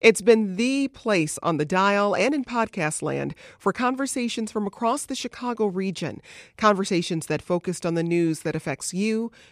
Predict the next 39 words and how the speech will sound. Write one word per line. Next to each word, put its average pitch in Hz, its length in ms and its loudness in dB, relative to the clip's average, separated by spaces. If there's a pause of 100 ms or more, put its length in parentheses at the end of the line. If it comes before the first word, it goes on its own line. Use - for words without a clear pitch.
your 151 140 -4
family, 226 680 0
your 175 140 -2
city, 175 600 -2
and 185 160 -4
your 185 120 0
neighborhood. 156 680 -4 (380)
But 220 140 -4
it's 262 140 -6
okay, 233 540 -2
because 180 280 0
for 180 100 2
months, 202 500 2 (260)
we've 240 120 2
been 220 140 2
working 262 320 2
hard 214 300 -2
to 220 60 -8
bring 175 200 -2
you 165 120 -4
something 156 520 -6
new. 127 320 -8 (260)
It's - 220 -2
called 262 420 -4
Reset. - 640 -6 (220)
I'll 151 120 0
be 254 120 -2
hosting, 170 520 -2 (240)
and 262 140 0
it'll 311 140 -4
have 349 240 -6
some 330 240 -2
of 359 80 -4
the 285 100 -4
feel 170 460 -2
of 175 80 -6
the 208 80 -2
morning 208 340 -2
shift. - 400 -12